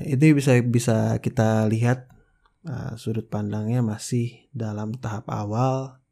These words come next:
ketika orang mungkin pemikirannya belum dewasa,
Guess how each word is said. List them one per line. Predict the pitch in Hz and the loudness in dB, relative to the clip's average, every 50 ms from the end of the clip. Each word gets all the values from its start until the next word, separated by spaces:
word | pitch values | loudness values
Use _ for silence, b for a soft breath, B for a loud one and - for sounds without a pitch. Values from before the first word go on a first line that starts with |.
| _ _ _ - | _ _ _ -16
ketika | - - - - - - - 107 | -12 -12 -10 -10 -8 -6 -4 -4
orang | 110 127 139 151 | -2 0 0 -2
mungkin | 147 139 135 131 - 165 165 165 165 b b b b b b b b b b b b b b b _ _ _ _ _ _ - | -2 -4 -4 0 2 4 4 4 2 b b b b b b b b b b b b b b b _ _ _ _ _ _ 0
pemikirannya | 147 143 151 147 - - 156 147 143 147 165 | 2 4 4 2 4 4 4 4 4 4 4
belum | 170 156 139 135 127 123 117 | 4 4 4 4 4 4 4
dewasa, | 113 107 98 95 95 - - - 117 - - _ | 4 4 2 0 -2 -4 -4 -4 -4 -4 -4 _